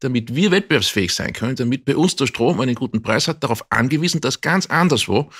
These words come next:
in Europa die Infrastruktur stimmt. Und das gilt für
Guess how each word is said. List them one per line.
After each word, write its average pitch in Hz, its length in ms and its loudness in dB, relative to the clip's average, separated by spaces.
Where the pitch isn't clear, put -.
in 147 140 2
Europa 135 480 4
die 131 320 -4
Infrastruktur 123 580 0
stimmt. - 380 -8
Und 110 100 -6
das 117 140 2
gilt 131 260 0
für 98 380 4